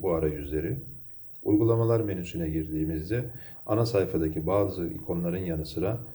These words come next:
örneğin Bluetooth müzik bölümümüz var. Buradan telefonunuzdaki müzikleri eşleştirip araç hoparlöründen dinleyebileceğiz. Bunun dışında aux girişimiz var arkadaşlar.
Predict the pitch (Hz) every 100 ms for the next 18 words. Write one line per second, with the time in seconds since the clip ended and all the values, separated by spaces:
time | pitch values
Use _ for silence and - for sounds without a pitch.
0 | - - - - 113 82 90 110 95 101
1 | 104 98 104 92 104 - - - 85 80
2 | 80 78 78 98 104 - 110 80 82 87
3 | - - 92 95 92 90 85 78 78 78
4 | 107 110 - 95 85 78 78 87 107 -
5 | 92 85 78 - 82 104 - - _ _
6 | _ _ _ - - 92 82 - 87 85
7 | 87 82 85 95 104 101 85 80 92 104
8 | 80 78 80 - - - - - - -
9 | - - - - 117 117 104 - 87 85
10 | 95 - 107 104 - 80 80 80 78 78
11 | 80 82 95 92 - 98 92 - -